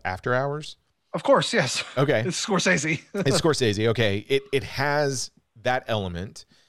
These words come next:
Speaker 1: but it's also mixed in with the Marx Brothers. I think it's a combination of Scorsese's After Hours, and it's got these elements of the Marx Brothers with its dialogue and sort of zaniness, and it works for me.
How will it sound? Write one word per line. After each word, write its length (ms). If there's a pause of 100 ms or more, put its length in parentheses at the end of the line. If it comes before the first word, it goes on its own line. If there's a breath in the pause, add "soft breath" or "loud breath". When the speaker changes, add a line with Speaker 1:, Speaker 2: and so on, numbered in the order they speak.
(320 soft breath)
Speaker 1:
but 440
it's 160
also 420
mixed 420
in 320
with 380
the 120
Marx 260
Brothers. 600
I 80
think 200
it's 120
a 60
combination 680
of 80
Scorsese's 640
After 340
Hours, 460 (520 soft breath)
and 140
it's 140
got 280
these 240
elements 680 (180)
of 340
the 100
Marx 240
Brothers 360
with 160
its 140
dialogue 720
and 140
sort 220
of 80
zaniness, 760 (840)
and 160
it 140
works 300
for 140
me. 240